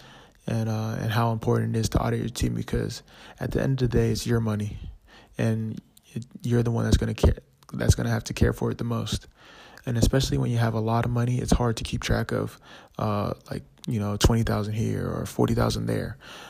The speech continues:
um, especially for those big-time athletes that are, you know, pulling in two hundred thousand game, dollar game checks. It's easy to get scammed if you,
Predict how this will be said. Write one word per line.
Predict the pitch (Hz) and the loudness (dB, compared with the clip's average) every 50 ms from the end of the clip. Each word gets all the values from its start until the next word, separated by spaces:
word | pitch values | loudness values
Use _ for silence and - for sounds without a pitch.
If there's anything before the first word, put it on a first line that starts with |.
| - - - - | -20 -16 -8 -4
um, | 117 110 110 107 104 95 - 113 | -4 -2 -2 -2 -4 -4 -4 0
especially | 117 - 123 120 117 - - - | 6 8 8 8 8 6 0 -2
for | - 120 | -2 -2
those | 120 113 113 | -2 -2 -2
big-time | 113 117 113 113 - 117 110 113 | 0 0 -2 0 0 -2 -2 -2
athletes | 113 113 113 - 113 110 107 | -2 -2 0 0 0 -2 -2
that | - 110 110 | -2 -2 -2
are, | 110 107 110 110 - - - - - - _ _ | -2 -2 -4 -6 -8 -10 -12 -16 -20 -20 _ _
you | - 110 | -6 -4
know, | 110 107 104 101 98 - - - - - - - | -2 -2 -2 -2 -2 -4 -6 -8 -12 -16 -2 2
pulling | - - 123 120 117 110 110 | 2 4 4 4 2 0 -2
in | 110 110 | -2 -2
two | - - 123 | -2 0 0
hundred | 117 113 113 110 | 2 0 0 -2
thousand | - 113 113 110 110 113 | -2 -2 -2 -2 -2 -2
game, | 113 110 113 117 113 - - - - - - - _ _ _ - | -2 -2 -2 -2 -4 -6 -10 -18 -20 -20 -20 -20 _ _ _ -6
dollar | - 117 110 117 113 107 | -2 -2 0 0 -2 -2
game | 113 120 120 117 120 | -2 -2 0 0 0
checks. | 123 - - - - - - - - - _ - - - - - - - _ _ - | 0 0 -2 -2 -2 -4 -10 -12 -12 -14 _ -20 -20 -20 -20 -20 -20 -20 _ _ -4
It's | - 117 - - | -4 -4 -2 -2
easy | - 139 131 123 131 120 | 0 0 2 2 2 2
to | 120 113 | 2 2
get | - 120 117 113 | 2 0 0 0
scammed | - - - 123 113 110 110 113 113 127 | 0 -2 -2 0 -2 -2 -2 -2 -4 -4
if | 113 - - | -4 -2 -4
you, | 117 | -4